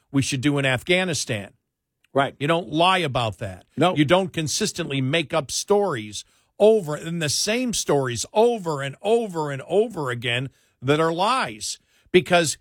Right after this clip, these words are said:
Speaker 1: his team is telling you nothing is wrong with him.
Speaker 2: Right.
Speaker 1: So if nothing is wrong with him and it's not cognitive, he's a horrible man.
Speaker 2: Right.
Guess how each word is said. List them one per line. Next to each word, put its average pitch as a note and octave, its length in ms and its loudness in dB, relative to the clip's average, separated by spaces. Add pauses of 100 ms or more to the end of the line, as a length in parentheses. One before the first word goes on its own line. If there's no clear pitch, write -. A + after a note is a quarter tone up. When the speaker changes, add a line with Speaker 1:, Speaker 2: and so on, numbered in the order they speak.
(140)
Speaker 1:
his D4 340 0
team C#4 400 0
is F3 160 0
telling A#3+ 420 0
you B2+ 360 0 (200)
nothing A3+ 460 2
is A#3+ 160 0
wrong C#4+ 340 4
with G#3 160 2
him. A#2 300 -6 (140)
Speaker 2:
Right. F#2+ 240 -2 (260)
Speaker 1:
So F#3+ 200 4
if B2 120 -2
nothing B3 400 0
is A3+ 160 -2
wrong C#4+ 300 4
with G3 160 -4
him F3+ 120 -2
and F3 80 -2
it's - 200 -2
not G#3+ 320 0
cognitive, G3+ 920 0 (320)
he's C#4+ 240 2
a G#3 100 6
horrible C4+ 500 2
man. C4 600 2
Speaker 2:
Right. F2 280 -4